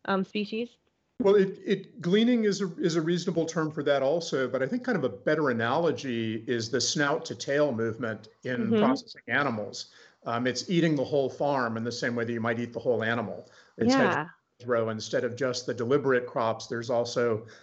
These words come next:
Speaker 2: the volunteers. Um,
Speaker 1: Mm-hmm.
Speaker 2: yeah.
Speaker 1: Absolutely. Cool. Well, tell me a bit more about what you're doing at U C Berkeley. What are some of the activities that you have,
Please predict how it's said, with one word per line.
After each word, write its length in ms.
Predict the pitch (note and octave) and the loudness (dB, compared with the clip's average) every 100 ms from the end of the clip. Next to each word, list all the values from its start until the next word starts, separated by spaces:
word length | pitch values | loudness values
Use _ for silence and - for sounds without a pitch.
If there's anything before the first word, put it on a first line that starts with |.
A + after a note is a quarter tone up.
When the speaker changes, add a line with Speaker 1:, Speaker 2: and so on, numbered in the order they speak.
| _ | _
Speaker 2:
the 80 | B2 | -2
volunteers. 720 | A2+ A2 B2+ B2+ F3 G#2 - - _ _ _ A2+ | 0 2 2 2 2 2 -6 -16 _ _ _ -12
Um, 320 | A2 G#2+ G2+ | -8 -8 -4
Speaker 1:
Mm-hmm. 320 | G3+ G3 G3+ A#3 - _ _ _ _ _ - | -4 -2 -2 -4 -8 _ _ _ _ _ -20
Speaker 2:
yeah. 60 | - - | -20 -8
Speaker 1:
Absolutely. 680 | G3 - G#3 A3 G3+ F#3+ F#3 _ _ _ _ - - _ | -8 -4 -2 0 0 0 -2 _ _ _ _ -20 -20 _
Cool. 240 | - F4 | 4 4
Well, 240 | B3+ F4 - - - - | 6 4 2 -8 -20 -4
tell 180 | F4+ | 0
me 100 | G#4+ C5 | 4 2
a 80 | B4 | 2
bit 120 | C#4 | -2
more 260 | C4 B3 A#3 | -2 -2 -2
about 420 | A3 G3+ F#3+ - | 0 0 0 0
what 280 | A3 A3 - - | -2 -2 -6 -14
you're 320 | G3 G#3 G3+ | -8 -6 -6
doing 640 | - G3+ G3+ G3 F#3 F#3 - | -6 -2 0 0 -2 -4 -2
at 200 | F#3 - | -2 -2
U 100 | F#3+ | -6
C 140 | - | -8
Berkeley. 480 | F3+ F3+ F3 F3+ E3+ | -4 -4 -2 -2 -2
What 200 | E3+ G#3 | 0 2
are 100 | A3+ | 2
some 160 | A3 A3+ | 0 -4
of 120 | G3 | -4
the 120 | F#3 | -2
activities 720 | D#3+ E3+ - G3 F#3+ F#3+ F3 F3 | -2 -2 -4 -8 -8 -8 -8 -6
that 140 | F3 | -6
you 140 | F#3+ | -6
have, 440 | F3+ F3+ F3 E3+ | -2 0 2 0